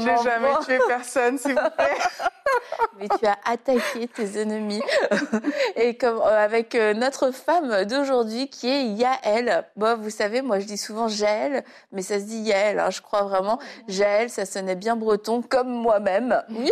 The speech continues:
Speaker 2: je suis bretonne, ça vous surprend, je suis une bretonne pure souche, mais en tout cas. Euh, Yaël, et donc, euh, cette femme dans les Juges, euh, on parle souvent de Déborah, au moment, euh,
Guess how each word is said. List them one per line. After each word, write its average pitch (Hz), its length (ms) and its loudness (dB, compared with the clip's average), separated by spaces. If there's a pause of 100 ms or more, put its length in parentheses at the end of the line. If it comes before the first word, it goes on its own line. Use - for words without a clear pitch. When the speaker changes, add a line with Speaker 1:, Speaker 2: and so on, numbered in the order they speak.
Speaker 2:
je 349 40 4
suis 269 180 0
bretonne, 240 440 2
ça 208 120 -2
vous 214 100 -2
surprend, 254 580 0
je 233 60 2
suis 254 300 -2
une 226 140 -2 (200)
bretonne 247 440 0 (340)
pure 339 240 0
souche, 349 520 0
mais 226 180 0
en 285 120 4
tout 220 160 -6
cas. - 160 2 (540)
Euh, 220 400 4
Yaël, 262 720 2
et 226 140 2
donc, 285 300 -2
euh, 220 120 2
cette 247 240 -2
femme 302 300 0
dans 269 120 2
les 240 180 -2
Juges, 240 420 -2 (400)
euh, 196 260 4
on 214 120 0
parle 247 360 0
souvent 254 360 -4
de 233 140 -4
Déborah, 214 720 -2
au 202 120 0
moment, 214 560 0
euh, 190 120 2